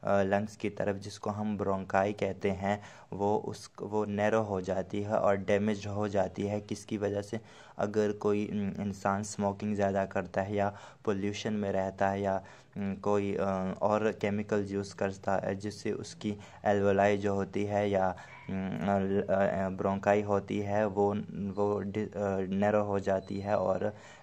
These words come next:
उनकी इलास्टिसिटी ख़त्म हो जाती है, जिसकी वजह से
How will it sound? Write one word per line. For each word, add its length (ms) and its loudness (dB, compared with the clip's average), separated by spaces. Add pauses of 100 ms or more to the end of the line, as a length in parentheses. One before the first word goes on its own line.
(240)
उनकी 240 0
इलास्टिसिटी 680 0
ख़त्म 340 0
हो 220 -2
जाती 340 -2
है, 60 2
जिसकी 320 -6
वजह 280 2
से 220 -2